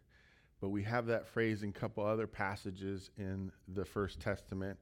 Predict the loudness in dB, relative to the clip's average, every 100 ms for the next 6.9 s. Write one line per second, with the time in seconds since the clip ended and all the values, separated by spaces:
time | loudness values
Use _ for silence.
0 | -16 -20 -20 -20 -20 _ _ -6 -2 0
1 | 0 0 2 2 4 6 6 6 2 -2
2 | -4 0 0 0 0 -2 -2 -2 0 0
3 | -4 -10 _ _ _ _ _ -2 0 2
4 | 2 2 2 2 2 0 0 -2 -8 _
5 | _ _ _ -6 0 0 2 2 2 2
6 | 0 0 2 2 2 2 0 -2